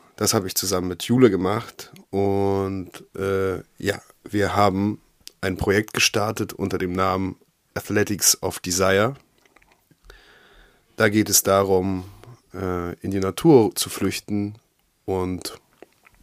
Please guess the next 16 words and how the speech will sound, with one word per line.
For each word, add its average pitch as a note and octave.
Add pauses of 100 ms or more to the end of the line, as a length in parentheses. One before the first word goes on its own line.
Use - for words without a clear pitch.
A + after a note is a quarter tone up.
(1400)
diese, F2+ (640)
diese G2
zu -
fühlen G2
und -
einzufangen. F#2 (1080)
Wir F#2
nehmen G2
uns G2
ein G2+
Rad A2+
und F#2 (240)
fahren G2
irgendwo G2+
tr-, - (120)
raus A#2